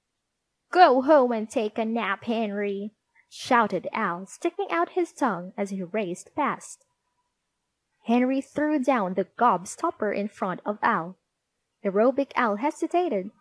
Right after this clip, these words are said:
then skidded to a halt and picked it up. He could beat Henry any day, so why not show off a bit? Suddenly, Henry sprinted past. Aerobic Al dashed after him.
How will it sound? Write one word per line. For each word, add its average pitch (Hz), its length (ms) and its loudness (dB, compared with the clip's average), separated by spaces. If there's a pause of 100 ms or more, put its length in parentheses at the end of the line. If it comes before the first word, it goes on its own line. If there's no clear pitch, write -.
(220)
then 202 200 0
skidded 269 500 0
to 233 160 -4
a 269 40 -4
halt 233 340 2
and 226 160 -4 (140)
picked - 200 -10
it - 100 -6
up. - 260 -2 (420)
He 330 120 -2
could 254 260 0
beat - 280 -8
Henry 214 400 -2
any 190 240 -6
day, 190 280 -6
so 220 240 -6
why 262 240 0
not 330 160 -6
show 320 320 0
off 208 200 -2
a 285 60 4
bit? 381 340 0 (1000)
Suddenly, 214 680 0 (280)
Henry 254 360 0
sprinted 359 680 -2
past. 180 460 -6 (380)
Aerobic 214 540 2
Al 190 280 0
dashed 220 380 -2
after 247 380 0
him. 180 300 -6